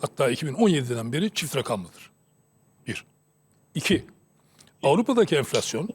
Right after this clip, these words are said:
biraz önce Mehmet kardeşim de söyledi, bir Amerika için şey yaptı.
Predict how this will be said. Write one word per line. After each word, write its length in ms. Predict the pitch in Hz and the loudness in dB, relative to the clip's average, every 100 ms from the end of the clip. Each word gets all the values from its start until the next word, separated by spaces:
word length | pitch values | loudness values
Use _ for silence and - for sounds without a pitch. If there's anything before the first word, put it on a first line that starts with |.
| - _ _ 156 | -14 _ _ -2
biraz 160 | 147 | 0
önce 340 | 151 143 139 143 - _ _ _ 135 | 0 0 0 0 -8 _ _ _ -2
Mehmet 220 | 147 139 | 0 0
kardeşim 420 | 139 131 131 131 | -2 -2 -4 -4
de 60 | 120 | -2
söyledi, 480 | 185 139 113 147 | 0 0 -2 -4
bir 100 | 147 135 - _ - | -6 -6 -10 _ -6
Amerika 340 | 131 127 - | -2 0 -2
için 320 | 107 - 110 - | -2 -4 -8 -12
şey 140 | - - | -10 -8
yaptı. 280 | 104 - | -6 -6